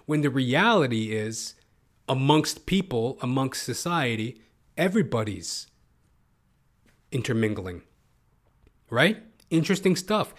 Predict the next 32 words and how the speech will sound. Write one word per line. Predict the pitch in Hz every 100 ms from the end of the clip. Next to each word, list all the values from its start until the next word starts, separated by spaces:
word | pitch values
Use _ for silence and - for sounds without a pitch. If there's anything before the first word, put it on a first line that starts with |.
| - -
Hit | - -
me | 180 208
up, | 190 - - -
J | - 151 170
R | 160
dot | 160 160
the | 156
podcast | 147 147 143 143 147 -
at | 127 139
gmail | 135 135 135 139 143
dot | 135 143 -
com. | - 123 139 98 - _ _ _ _ -
Um, | 110 110 107 101 - _ _ _ _ _ _ - - - -
I |
don't | 190 202
particularly | 196 202 196 180 175
have | 151 143
an | 135 -
axe | 127 143 -
to | 151
grind | 131 143 151 156 151
on |
that | 147 143
matter, | 135 131 135 143 139 - - -
other | 143 147 147
than | 120 120 117 120 - _ _ _ _ -
it | 170 -
just, | 180 - - - _ _ _ _ _ _ _ _
you | 151
know, | 139 131
go | 117 160 180
ahead, | 160 156 156